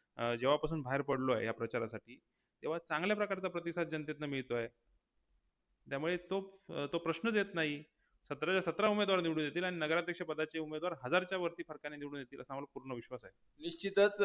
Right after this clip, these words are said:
Speaker 2: एक शेवटचा प्रश्न की कणकवली शहराच्या एकूणच राजकारणाचा तुम्हाला जवळून अभ्यास आहे, तुम्ही स्वतः त्या नगरपालिकेमध्ये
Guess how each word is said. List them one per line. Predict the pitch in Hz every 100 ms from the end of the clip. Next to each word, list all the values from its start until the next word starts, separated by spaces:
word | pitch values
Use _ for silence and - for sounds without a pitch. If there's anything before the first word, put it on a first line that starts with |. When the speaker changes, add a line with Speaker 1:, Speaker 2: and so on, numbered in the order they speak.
| -
Speaker 2:
एक | 151 160 160
शेवटचा | - 160 165 180
प्रश्न | 175 170 175 190
की | 202 208
कणकवली | 180 156 - 180 185 190
शहराच्या | 170 156 165 165 180
एकूणच | 156 - 165 175
राजकारणाचा | 170 156 - 160 156 165 165
तुम्हाला | 160 156 156 160
जवळून | 151 147 165 165
अभ्यास | 139 151 151
आहे, | 156
तुम्ही | 156 143
स्वतः | 147 196 -
त्या | 160 160 156
नगरपालिकेमध्ये | 143 147 156 147 139 147 139